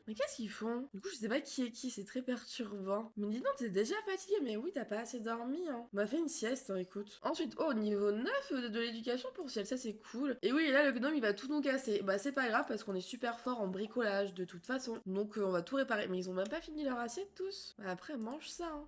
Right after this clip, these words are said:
Je vais mettre au frigo avant que ça soit plus bon. Après, je pourrais aussi tout bien le supprimer, hein, tout aussi bien le supprimer. Mais, euh, bah, quand je répare des choses, ça me fait des pièces d'amélioration.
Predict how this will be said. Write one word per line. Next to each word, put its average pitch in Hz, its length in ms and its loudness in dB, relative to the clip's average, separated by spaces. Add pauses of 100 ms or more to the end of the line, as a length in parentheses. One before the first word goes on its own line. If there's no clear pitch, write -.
Je 190 60 -12
vais 185 80 -6
mettre 185 140 -6
au 185 40 -8
frigo 185 240 -8
avant 208 220 -4
que 196 80 -14
ça 185 60 -8
soit 180 160 -6
plus - 200 -10
bon. 208 300 -4
Après, 240 240 2
je - 60 -8
pourrais 247 180 0
aussi 254 300 0
tout 285 180 -4
bien 285 220 2
le 240 120 2
supprimer, 254 460 -4
hein, 311 100 0
tout 254 160 -4
aussi 247 160 -4
bien 233 120 -2
le 285 60 -2
supprimer. 262 540 -4
Mais, 262 400 0
euh, 214 460 2 (100)
bah, 214 140 2
quand 233 160 2
je 233 80 0
répare 247 240 4
des 240 100 0
choses, 294 200 0
ça 247 120 2
me 208 60 -2
fait 240 140 2
des 233 120 -2
pièces 185 440 -4
d'amélioration. 208 800 0